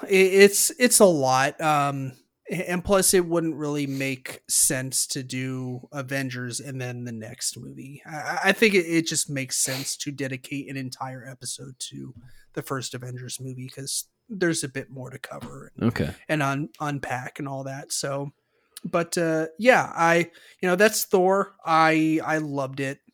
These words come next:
Speaker 1: Uh, like I said, I like it a little bit more every time I watch it. Um, I think Thor is one of those characters that, uh, doesn't really get his due. He, he kinda gets overlooked by a lot of people.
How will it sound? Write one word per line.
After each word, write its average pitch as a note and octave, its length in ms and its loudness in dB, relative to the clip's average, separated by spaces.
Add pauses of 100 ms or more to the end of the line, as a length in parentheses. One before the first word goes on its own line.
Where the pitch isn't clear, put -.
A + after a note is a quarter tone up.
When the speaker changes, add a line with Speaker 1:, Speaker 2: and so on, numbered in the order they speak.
(180)
Speaker 1:
Uh, C#3 300 -18 (200)
like E3 200 -14
I - 20 -10
said, C3 240 -6
I C#3+ 200 -8
like C#3 420 -4
it C3+ 160 -10 (120)
a D3 40 -12
little C3+ 320 -8
bit C#3 160 -14
more C3+ 440 -8
every C3+ 300 -6
time B2+ 500 -6
I C3+ 120 -6
watch B2+ 400 -8
it. C#3 160 -10 (1600)
Um, C3 380 -6 (1000)
I - 40 -16
think F3+ 260 -8
Thor D#3 400 -2
is C#3+ 180 -4
one C#3+ 140 -6
of C3+ 60 -6
those B2+ 200 -6
characters C#3+ 640 -6
that, A#2+ 340 -8
uh, C#3+ 300 -12 (800)
doesn't A3+ 220 6
really G3+ 220 6
get F#3 140 4
his D3 220 2
due. F3 540 4
He, C#3+ 380 0
he C3 60 -6
kinda C#3 280 -6
gets C3+ 220 -6
overlooked C3+ 580 -8
by C#3 120 -2
a C#3 60 -4
lot C#3 180 -4
of C3+ 80 -8
people. C#3+ 560 -6